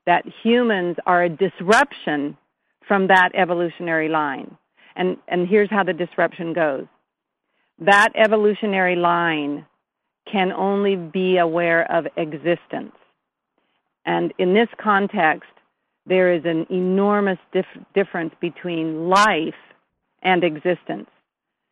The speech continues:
For instance, in the movie Braveheart, Mel, the Mel Gibson character, William Wallace, says, um, sometime in the movie, "Everybody dies,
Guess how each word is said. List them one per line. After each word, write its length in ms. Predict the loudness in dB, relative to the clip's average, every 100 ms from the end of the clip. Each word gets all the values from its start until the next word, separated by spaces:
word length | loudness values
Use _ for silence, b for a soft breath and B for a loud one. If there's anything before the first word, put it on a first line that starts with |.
| _ _
For 160 | 4 4
instance, 440 | 2 -2 -6 -8 _ _ _ _
in 160 | 0 2
the 60 | 4
movie 320 | 2 2 0
Braveheart, 640 | 2 2 2 -2 -2 -2 -4
Mel, 300 | 0 2 0 -2
the 80 | -4
Mel 200 | -2 0
Gibson 360 | 0 -4 -4 -8
character, 640 | -4 -4 -4 -6 -6 -8 -6
William 320 | -2 -2 -2
Wallace, 380 | -2 -2 -2 -6 _
says, 260 | 0 0 0 -6 _ -8
um, 400 | -6 -6 -8 -12 _ -10
sometime 340 | -8 -6 -6
in 80 | -6
the 60 | -6
movie, 340 | -6 -8 -10 B B B _ _ _ _
"Everybody 580 | 2 4 2 2 2 2
dies, 600 | 0 0 0 -4 -6 -12